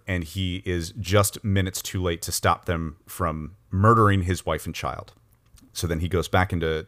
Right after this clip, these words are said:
to Vice, goes back out on the streets, and even though he's working sanctioned cases, like, you start the game working a sanctioned case, it is a vendetta ride.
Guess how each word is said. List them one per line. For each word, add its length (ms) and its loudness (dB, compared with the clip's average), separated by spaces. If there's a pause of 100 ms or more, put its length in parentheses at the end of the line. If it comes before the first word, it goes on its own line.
(160)
to 280 -6
Vice, 400 2
goes 240 0
back 200 0
out 120 -2
on 80 -10
the 60 -14
streets, 540 -4 (640)
and 400 2 (120)
even 240 0
though 140 2
he's 200 0
working 640 -2
sanctioned 540 -4
cases, 640 -4
like, 200 -6
you 60 -6
start 320 0
the 80 -6
game 320 0
working 300 -4
a 100 -6
sanctioned 540 -6
case, 440 -6
it 200 -4
is 180 2
a 40 2
vendetta 440 0
ride. 440 -8